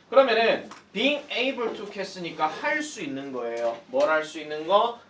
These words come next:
말할 수 있는 거. 뭐를요? 당신의 이야기를요. 내가 르리라고 썼는 이야기는 당신의 이야기에게 뭐를 말하지는 않겠지. 그렇기 때문에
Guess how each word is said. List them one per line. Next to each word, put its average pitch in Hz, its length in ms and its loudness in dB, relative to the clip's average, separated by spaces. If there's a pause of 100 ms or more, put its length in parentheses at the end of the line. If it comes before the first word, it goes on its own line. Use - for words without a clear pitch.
(100)
말할 196 460 4
수 - 180 -8
있는 117 320 -8
거. 110 200 -4 (120)
뭐를요? 147 800 2
당신의 135 840 -4
이야기를요. 131 840 -2 (340)
내가 190 220 2
르리라고 220 460 4
썼는 196 340 -6
이야기는 151 380 -4
당신의 135 480 -8
이야기에게 196 600 0
뭐를 151 260 -6
말하지는 147 480 -8
않겠지. 107 580 -16 (220)
그렇기 208 280 -4
때문에 180 420 -2